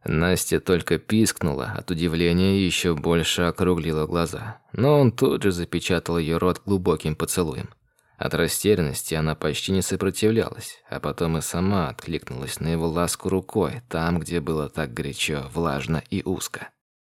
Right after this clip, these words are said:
Обхватив его поясницу икрами, Настя застонала, сама насаживаясь на его пальцы и крепче прижималась к нему, обнимая за плечи одной рукой, крепко ухватив его за волосы на макушке другой.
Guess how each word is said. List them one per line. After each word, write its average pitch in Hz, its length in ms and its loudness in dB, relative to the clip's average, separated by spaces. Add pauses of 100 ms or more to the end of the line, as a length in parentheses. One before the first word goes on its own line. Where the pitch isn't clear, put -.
(200)
Обхватив 90 800 0
его 85 200 -2
поясницу 87 680 0
икрами, 98 680 -2 (100)
Настя 92 420 0
застонала, - 720 -4 (160)
сама 139 380 2
насаживаясь 80 760 0
на 85 80 0
его 85 220 0
пальцы 87 720 -4
и 82 100 -2
крепче 98 460 0
прижималась 85 600 0
к - 100 -6
нему, 92 400 0 (100)
обнимая 127 600 0
за 76 160 -2
плечи 90 420 0
одной 69 280 -2
рукой, 67 400 -6 (240)
крепко - 580 -4
ухватив - 680 -2
его 95 200 2
за 87 160 2
волосы 92 500 4
на 85 120 2
макушке 85 500 -2
другой. 85 400 -4